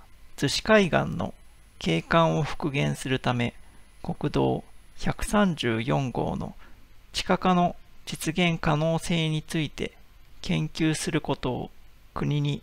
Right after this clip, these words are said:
要望していますが、実現のめどは立っていません。まとめになります。三浦半島中央道路の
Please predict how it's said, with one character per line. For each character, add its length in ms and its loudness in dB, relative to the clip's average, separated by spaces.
要 280 2
望 280 0
し 100 -4
て 120 -4
い 100 0
ま 160 0
す 140 -6
が、 180 -8
実 280 0
現 280 2
の 100 2
め 160 2
ど 120 0
は 160 -6
立 100 -4
っ 40 -4
て 80 -6
い 100 -4
ま 160 -4
せ 160 -4
ん。 80 -6
ま 120 6
と 140 2
め 160 4
に 120 2
な 140 6
り 100 0
ま 180 0
す。 180 -12
三 180 4
浦 180 8
半 280 6
島 320 0
中 360 2
央 260 4
道 220 6
路 120 2
の 200 -4